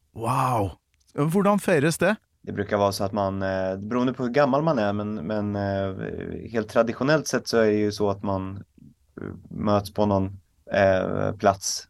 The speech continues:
Speaker 2: Och kommunen brukar oftast ha någon form av eld. En
Speaker 1: Ja.
Speaker 2: stor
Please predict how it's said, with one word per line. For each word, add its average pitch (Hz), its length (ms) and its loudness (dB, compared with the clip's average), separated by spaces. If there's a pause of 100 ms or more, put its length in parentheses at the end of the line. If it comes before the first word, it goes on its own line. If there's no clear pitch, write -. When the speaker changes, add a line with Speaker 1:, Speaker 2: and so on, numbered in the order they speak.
(100)
Speaker 2:
Och 101 280 -4 (180)
kommunen 101 460 2
brukar 101 200 2
oftast 98 260 -2
ha 98 140 2
någon 95 280 -2
form 95 200 0
av 90 220 -2 (140)
eld. 95 380 2
En - 480 -12
Speaker 1:
Ja. - 0 -
Speaker 2:
stor 110 420 0